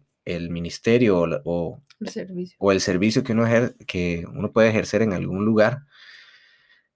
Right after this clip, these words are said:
Speaker 1: sí, puede ser que a veces, eh, sea, pues, excesivo, digamos, en cierta forma, eh, mala y los, nos cargue. Y en algún momento a mí me pasó dentro de la iglesia, eh, que me di cuenta como que uno a veces abre los ojos.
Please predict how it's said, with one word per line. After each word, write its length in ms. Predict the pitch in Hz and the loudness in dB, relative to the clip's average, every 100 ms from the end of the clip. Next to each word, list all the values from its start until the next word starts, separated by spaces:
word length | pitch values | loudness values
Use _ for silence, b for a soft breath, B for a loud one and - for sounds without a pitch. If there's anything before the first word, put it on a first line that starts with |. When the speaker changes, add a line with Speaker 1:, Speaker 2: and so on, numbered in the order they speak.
| _ | _
Speaker 1:
sí, 100 | 160 | 0
puede 180 | 147 131 | 4 4
ser 140 | 143 | 4
que 80 | 143 | 4
a 60 | 139 | 4
veces, 500 | 151 143 - - _ | 4 0 -4 -8 _
eh, 340 | - 92 90 85 | -8 -4 -4 -4
sea, 600 | - 110 117 101 87 92 _ _ _ _ | 0 2 4 0 -2 -10 _ _ _ _
pues, 180 | 107 104 | -4 -2
excesivo, 640 | 87 - 92 143 165 110 | -4 -4 -2 2 4 4
digamos, 360 | 87 110 120 87 | 2 0 0 -4
en 120 | 87 | -8
cierta 280 | 98 98 117 | -10 -4 -4
forma, 680 | - 147 143 139 104 - _ _ | 0 2 2 0 -2 -8 _ _
eh, 340 | 85 95 76 - - | -16 -14 -14 -16 -8
mala 400 | 98 113 135 110 | -2 0 0 0
y 160 | 92 | -2
los, 320 | 92 85 - - | -6 -8 -10 -12
nos 260 | 92 87 | -10 -10
cargue. 400 | - 117 131 143 143 - B B B B B | -2 0 2 0 -8 -16 B B B B B
Y 120 | B 104 | B -4
en 80 | |
algún 200 | 92 95 | -2 -2
momento 360 | 107 117 123 123 | 0 0 0 0
a 40 | |
mí 120 | 104 104 | 0 0
me 80 | |
pasó 360 | 110 - 101 107 | -2 -2 0 0
dentro 380 | - 101 98 92 | 0 -4 -4 -10
de 60 | 78 | -10
la 80 | |
iglesia, 460 | 82 92 113 123 120 _ _ _ _ _ _ | -4 -2 -2 -4 -10 _ _ _ _ _ _
eh, 400 | 87 90 87 85 82 - _ _ _ _ _ _ _ _ _ - | -4 -2 -2 -6 -8 -14 _ _ _ _ _ _ _ _ _ -4
que 100 | 95 | -2
me 100 | 82 | 0
di 120 | 87 | 0
cuenta 380 | - 117 123 87 | 4 4 4 0
como 200 | - 82 | -2 -6
que 140 | - 85 | -6 -4
uno 180 | 98 | 0
a 40 | 107 | 0
veces 180 | 113 117 | 2 0
abre 180 | 110 | 0
los 160 | 117 90 | 0 0
ojos. 380 | 113 104 - | -2 -4 -12